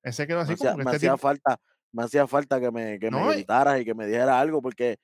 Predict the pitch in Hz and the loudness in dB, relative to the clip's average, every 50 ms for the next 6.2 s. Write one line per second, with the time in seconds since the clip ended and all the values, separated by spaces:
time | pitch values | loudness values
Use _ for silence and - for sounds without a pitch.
0 | _ _ _ _ _ _ _ _ 147 156 151 - 165 170 160 - - 202 196 190 | _ _ _ _ _ _ _ _ -2 -2 0 2 0 0 0 2 2 4 4 4
1 | 185 175 - - - - 165 170 156 170 175 175 165 170 170 185 190 196 185 170 | 4 2 2 0 -2 -2 0 2 4 4 4 4 2 2 2 4 4 4 4 4
2 | 160 147 127 - - _ _ _ _ _ _ _ _ _ _ _ _ _ _ _ | 4 2 0 -2 -6 _ _ _ _ _ _ _ _ _ _ _ _ _ _ _
3 | _ _ _ _ - 139 135 135 135 127 113 117 139 170 190 185 165 151 135 127 | _ _ _ _ 2 2 2 2 0 0 2 2 2 4 4 4 4 2 2 0
4 | 131 147 160 165 165 143 151 147 139 151 147 139 139 135 117 110 123 127 127 117 | -2 0 0 0 0 0 -2 -4 -2 -2 -2 -2 -2 -4 -4 -4 -4 -4 -4 -6
5 | 110 95 82 78 _ - - 117 135 156 160 165 175 180 - 196 202 202 180 - | -10 -14 -16 -18 _ -12 -10 -10 -4 -2 0 0 0 0 0 -2 -4 -4 -2 0
6 | 185 175 175 175 | 2 2 2 0